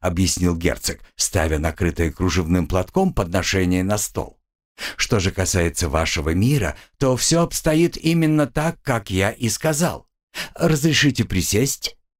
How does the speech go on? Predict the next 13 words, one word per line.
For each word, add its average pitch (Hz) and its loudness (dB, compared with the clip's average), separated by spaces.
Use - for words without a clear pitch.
«Конечно». 123 0
Девушка 92 -2
окинула 85 -2
внутренности 87 -2
своего 85 0
жилища 135 2
беспомощным 104 0
взглядом, 78 -2
заметила 120 2
стоявшее 120 0
возле 98 2
кровати 95 0
кресло 151 0